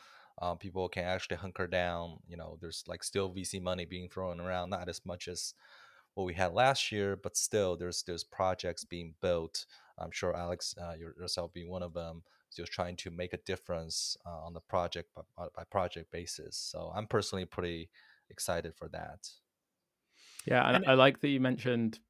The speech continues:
Speaker 2: V C money there as well. I think sometimes, and if you look at the start of last year, especially,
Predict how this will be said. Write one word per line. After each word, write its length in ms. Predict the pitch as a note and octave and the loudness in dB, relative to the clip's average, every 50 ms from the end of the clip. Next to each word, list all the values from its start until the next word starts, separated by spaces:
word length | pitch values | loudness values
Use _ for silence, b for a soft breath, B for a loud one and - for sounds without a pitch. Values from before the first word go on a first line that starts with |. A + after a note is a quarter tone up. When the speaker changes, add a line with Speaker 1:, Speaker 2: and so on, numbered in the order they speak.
| _ - | _ 0
Speaker 2:
V 120 | - A2+ A2 | 2 2 2
C 200 | A2+ - B2 A#2 | 2 2 2 4
money 240 | A#2 A2+ A2 G#2+ | 6 6 6 6
there 180 | G#2 G#2+ G#2 G2+ | 4 4 4 4
as 140 | G#2 G2+ - | 2 2 4
well. 280 | A2 G#2 G2 G2 G2 - _ _ _ _ | 4 4 4 0 -4 -12 _ _ _ _
I 120 | - A#2 A2+ | -2 0 4
think 240 | A#2 A#2+ A#2 A2 - - _ _ | 4 4 2 2 -4 -12 _ _
sometimes, 800 | - B2 A#2 A2+ A#2+ A#2 A#2 A2+ A2 G#2+ G#2 G#2 - - - - _ _ _ _ | 2 2 2 6 8 8 8 8 8 6 4 0 -2 -8 -10 -12 _ _ _ _
and 180 | - A2+ A2 A2 | -2 0 2 2
if 80 | G#2+ G2+ | 2 4
you 120 | A2 G#2+ | 4 4
look 200 | A2 G#2+ G#2+ - | 4 2 4 4
at 160 | B2 A2 - - _ _ _ | 2 2 2 -2 _ _ _
the 80 | - A#2+ | -4 -4
start 280 | - - B2 A2+ A2 A2 | 2 4 6 6 8 6
of 80 | G2+ | 6
last 300 | G#2 G#2+ G#2+ - - - | 2 2 2 0 -2 0
year, 320 | A2+ G#2+ G#2 G#2 G#2+ G#2 - _ _ _ _ | 2 4 4 4 2 0 -4 _ _ _ _
especially, 640 | - - - A#2 G#2+ - - A2+ G#2+ G#2 G2+ G2+ | -12 0 2 2 2 2 0 2 2 2 0 0